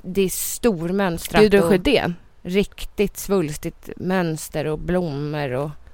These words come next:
Speaker 2: Nej, så tycker inte jag din personlighet är.
Speaker 1: Eh, hur är min personlighet
Speaker 2: Ja,
Speaker 1: då?
Speaker 2: den är mer som, eh, tusen nålar.
Speaker 1: Ett fyrverkeri.
Speaker 2: Ja, mer det. I alla färger.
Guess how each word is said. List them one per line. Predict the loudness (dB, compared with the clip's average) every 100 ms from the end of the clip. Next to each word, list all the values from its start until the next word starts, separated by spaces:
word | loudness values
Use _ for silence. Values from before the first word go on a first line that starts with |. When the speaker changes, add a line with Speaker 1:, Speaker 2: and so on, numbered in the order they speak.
| -18 -18 -8
Speaker 2:
Nej, | -2 2 2 2
så | 0
tycker | -2 -2
inte | -2
jag | -2
din | -2
personlighet | -2 -2 0 0 2
är. | 0
Speaker 1:
Eh, | 2 2
hur | 2
är | 0 0 -2
min | -4
personlighet | -8 -8 -8 -2
Speaker 2:
Ja, | 2
Speaker 1:
då? | 2
Speaker 2:
den | 2 2
är | 4
mer | 4 2
som, | 2 2 2 2 0
eh, | 0 0 0
tusen | -2 0 2
nålar. | 2 4 4 2 2 -2
Speaker 1:
Ett | -6
fyrverkeri. | -2 -2 -2 -2 -4 -6 -14 -20 -4
Speaker 2:
Ja, | 2 4 4 2
mer | 0 2 2
det. | 4 2 2 0
I | 4
alla | 6 6 4
färger. | 4 4 4 2